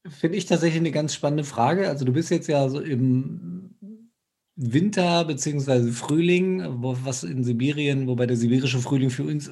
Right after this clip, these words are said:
immer noch tiefer Winter wäre, mitten durch Russland gefahren, willst jetzt rüber nach Mexiko, um da im Sommer durch die Wüste zu laufen.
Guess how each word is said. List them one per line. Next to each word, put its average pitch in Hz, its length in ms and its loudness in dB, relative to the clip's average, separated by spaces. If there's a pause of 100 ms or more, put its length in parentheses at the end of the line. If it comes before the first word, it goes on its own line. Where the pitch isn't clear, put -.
immer 143 200 0
noch 127 120 0
tiefer 123 340 -2
Winter 143 280 0
wäre, 120 320 -2 (1080)
mitten 180 260 4
durch 143 140 4
Russland 175 380 2
gefahren, 180 480 0 (1300)
willst 151 500 0
jetzt 156 420 0
rüber 151 200 0
nach 143 120 4
Mexiko, 143 580 2
um 131 260 -2
da 135 160 0
im 135 220 0
Sommer 123 540 0
durch 131 160 0
die 123 140 -2
Wüste 147 300 -4
zu 123 220 2
laufen. 110 520 -2